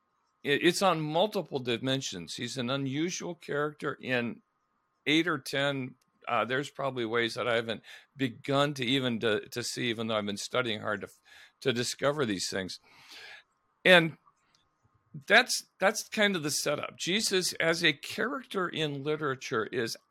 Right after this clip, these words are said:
absolutely, extraordinarily unique. By the way, they used to say, and this year the Oxford English Dictionary said it's okay.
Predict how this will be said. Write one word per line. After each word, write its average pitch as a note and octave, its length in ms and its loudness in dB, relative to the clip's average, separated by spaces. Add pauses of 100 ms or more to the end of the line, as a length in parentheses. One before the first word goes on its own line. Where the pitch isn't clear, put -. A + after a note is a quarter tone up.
(160)
absolutely, C3 1200 0
extraordinarily C3 1120 -2
unique. G#2 760 -6 (840)
By G3 120 12
the G3+ 80 8
way, B2 160 6
they G#2+ 120 4
used F#3+ 320 2
to G3+ 80 0
say, C3+ 460 6 (460)
and B2 320 2
this D#3 260 4
year D#3+ 160 4
the C#3+ 180 2
Oxford C3 480 2
English C3+ 540 -4
Dictionary A#2+ 640 0
said A2+ 400 2 (160)
it's A#2 260 -4
okay. G#2 540 -4